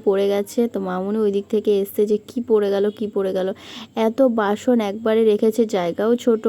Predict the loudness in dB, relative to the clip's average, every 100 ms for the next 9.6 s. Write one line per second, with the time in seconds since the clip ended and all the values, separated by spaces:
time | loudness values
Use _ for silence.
0 | 0 -2 -2 0 0 -2 -4 -4 -4 -2
1 | -4 -2 -4 -4 0 2 4 2 2 0
2 | -2 -4 -4 -6 -8 -12 -14 -4 0 4
3 | 2 2 0 2 2 2 -2 -2 -2 0
4 | -4 -2 0 0 -2 -4 -4 -2 -2 -2
5 | -2 -4 -6 -16 -20 -10 -6 0 0 2
6 | 2 0 0 -2 0 0 -2 -8 -20 -20
7 | -12 -10 -2 0 2 2 2 0 0 -2
8 | 0 2 2 2 0 0 -2 -2 -2 -4
9 | -2 -2 0 -4 -2